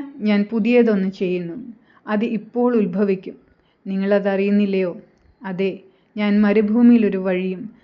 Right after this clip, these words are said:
നിർജ്ജന പ്രദേശത്ത് നദികളും ഉണ്ടാക്കും. ഞാൻ തിരഞ്ഞെടുത്തിരിക്കുന്ന എൻ്റെ ജനത്തിന് കുടിപ്പാൻ കൊടുക്കേണ്ടതിന് ഞാൻ മരുഭൂമിയിൽ വെള്ളവും നിർജ്ജന പ്രദേശത്ത് നദികളും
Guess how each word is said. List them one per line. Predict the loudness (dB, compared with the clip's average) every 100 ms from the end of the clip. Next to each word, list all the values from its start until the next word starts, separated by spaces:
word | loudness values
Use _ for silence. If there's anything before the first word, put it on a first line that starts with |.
| _ -4
നിർജ്ജന | -2 2 4 4
പ്രദേശത്ത് | 2 0 0 0 -4 0 0
നദികളും | 2 2 2 0
ഉണ്ടാക്കും. | -2 -6 -8 -14 -18 -18 _ _ -8
ഞാൻ | -4 0 2 2
തിരഞ്ഞെടുത്തിരിക്കുന്ന | 0 -2 -2 -4 -6 -8 -6 -8 -6
എൻ്റെ | -2 -2
ജനത്തിന് | -2 -4 -4 -6 -8 -8
കുടിപ്പാൻ | -6 -4 -4 -2 -2
കൊടുക്കേണ്ടതിന് | -2 -6 -8 -10 -10 -10 -12 -16 _ _
ഞാൻ | -6 -2 -2
മരുഭൂമിയിൽ | 0 0 0 0 2 0
വെള്ളവും | -2 -2 0 -2 -4 -10 -20 _ -4
നിർജ്ജന | -2 2 2 2
പ്രദേശത്ത് | 0 -4 -4 -6 -12 -8 -6 -6
നദികളും | -4 -4 -4 -4